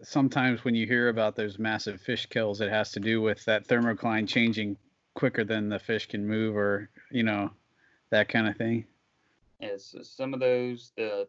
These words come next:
Speaker 2: thermocline and then the fall turnover, just nutrients, excess nutrients getting in the water and taking out the oxygen.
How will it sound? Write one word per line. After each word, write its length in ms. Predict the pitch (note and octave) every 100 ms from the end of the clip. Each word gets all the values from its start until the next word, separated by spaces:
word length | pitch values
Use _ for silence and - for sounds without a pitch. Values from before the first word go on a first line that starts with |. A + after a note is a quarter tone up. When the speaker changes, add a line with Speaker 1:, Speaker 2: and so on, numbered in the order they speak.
| -
Speaker 2:
thermocline 640 | B2 A#2+ A#2+ A#2 A2+ G#2+
and 100 | G#2
then 140 | G#2+
the 200 | G#2 G2+ -
fall 240 | A2+ A2
turnover, 600 | A2 A2+ G#2+ G#2+ G2+ G#2
just 260 | G2 G2+ -
nutrients, 640 | G#2+ A2 G#2+ G#2 G2+ G2+
excess 400 | G#2 G#2+ A#2 G#2+
nutrients 400 | A2 G#2+ G#2+ G2
getting 220 | - G#2 G2+
in 80 |
the 80 | G2
water 440 | F#2+ G2 F#2+ F#2 F2+
and 160 | F2+
taking 280 | - G#2+ G2
out 140 | F#2+
the 40 | F#2
oxygen. 600 | F#2 - F#2+ F#2+ F#2+ F#2+